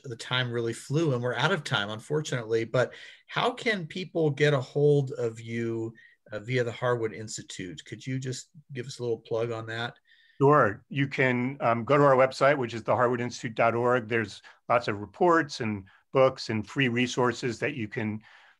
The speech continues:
Speaker 2: that you can get. Um, you can go to our Facebook page. Um, like whips, we have a live Facebook and, uh, live face, uh, what are they called? Uh, Facebook Live
Speaker 1: Live
Speaker 2: and,
Speaker 1: stream.
Speaker 2: and, uh, live streaming and, uh, and podcasts, and you can get access to those. And,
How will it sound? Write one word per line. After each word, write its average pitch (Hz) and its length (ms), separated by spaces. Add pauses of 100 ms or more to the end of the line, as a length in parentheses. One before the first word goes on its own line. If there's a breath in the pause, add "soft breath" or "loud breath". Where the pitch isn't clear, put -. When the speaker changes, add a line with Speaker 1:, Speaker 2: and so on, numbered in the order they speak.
(160)
Speaker 2:
that 135 260
you 120 140
can 110 220
get. 117 420
Um, 120 260
you 117 120
can 117 140
go 123 100
to 123 80
our 107 140
Facebook - 480
page. 123 500
Um, 113 340
like 120 220
whips, 135 280
we 127 100
have 107 100
a 101 140 (260 loud breath)
live 120 280
Facebook 131 520 (120)
and, 107 360
uh, 123 160 (140)
live 120 280
face, 127 360
uh, 110 360 (920 soft breath)
what 127 100
are 104 40
they 107 60
called? 95 300 (320)
Uh, 110 180 (480)
Facebook 143 380
Live 143 380 (400 soft breath)
Speaker 1:
Live 110 100
Speaker 2:
and, 120 120
Speaker 1:
stream. 110 160 (260)
Speaker 2:
and, 123 260
uh, 120 260
live 120 240
streaming 135 440
and, 110 440
uh, 113 140
and 113 180
podcasts, 123 680
and 110 100
you 104 80
can 110 140
get 107 100
access 107 440
to 117 120
those. 110 400
And, 101 240